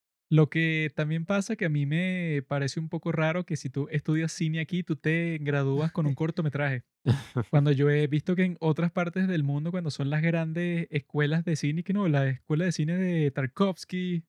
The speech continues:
Speaker 1: o en, en la que da clase Michael Haneke y tal, son y que tú vas a hacer la película, ¿no? O sea, seas director o seas cualquier persona que trabaja en cualquiera de los campos en donde te tienes que desarrollar,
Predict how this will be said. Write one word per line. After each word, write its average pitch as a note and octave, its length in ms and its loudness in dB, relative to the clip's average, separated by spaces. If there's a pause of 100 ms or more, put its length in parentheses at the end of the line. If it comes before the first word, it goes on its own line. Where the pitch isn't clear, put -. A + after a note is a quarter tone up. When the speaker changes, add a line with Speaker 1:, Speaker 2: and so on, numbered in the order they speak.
Speaker 1:
o D3+ 220 2
en, C#3+ 240 -2
en C#3+ 320 0
la C#3 140 2
que - 120 -2
da C#3+ 120 2
clase D#3+ 680 0
Michael D3+ 360 -2
Haneke E3 280 -2
y D3 40 -4
tal, D#3 220 -2 (720)
son C#3+ 220 2
y D3 80 -2
que C#3 960 2
tú C3+ 100 2
vas C3+ 140 2
a - 20 2
hacer E3+ 240 2
la G3+ 180 2
película, E3 400 4
¿no? D3+ 140 2
O - 760 -16
sea, C#3 420 4
seas E3 760 2
director F3 680 0
o D#3 60 4
seas D3+ 320 2
cualquier D3 320 0
persona D#3+ 380 -2
que E3+ 280 0
trabaja C#3 420 0
en F3 100 -2
cualquiera C#3+ 380 0
de E3+ 80 2
los C#3+ 140 0
campos C#3 420 0
en D#3+ 100 0
donde B2+ 240 -4
te C3 200 -4 (120)
tienes C#3 240 -4
que C#3+ 680 0
desarrollar, C3+ 760 0